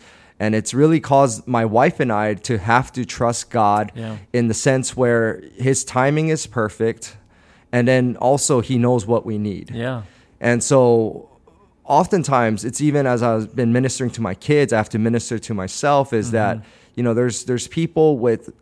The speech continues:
Speaker 1: definitely far less than what we have
Speaker 2: Mm-hmm.
Speaker 1: or are in worse living situations than what we have.
Speaker 2: Right.
Speaker 1: And sometimes when God was showing me, sometimes when we feel like we're in a really tough spot,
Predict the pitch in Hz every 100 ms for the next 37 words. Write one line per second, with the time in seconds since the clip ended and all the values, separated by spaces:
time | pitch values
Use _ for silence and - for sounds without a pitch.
0 | _ - 110 _ - 135 147 139 127 127
1 | 110 - 127 127 123 120 120 - 117 123
2 | 120 - 110 107 101 113 113 104 101 101
3 | 104 110 120 110 107 113 113 113 110 101
4 | 120 120 110 131 120 120 117 113 - 110
5 | 117 107 - 110 98 101 104 101 107 98
6 | 95 90 104 - - - _ - 113 135
7 | 127 143 135 131 - - 170 123 113 113
8 | - - _ - 123 127 - 131 123 113
9 | 127 123 127 107 117 113 104 135 127 123
10 | 113 110 104 117 117 110 104 117 120 110
11 | - 113 - - - 127 113 101 -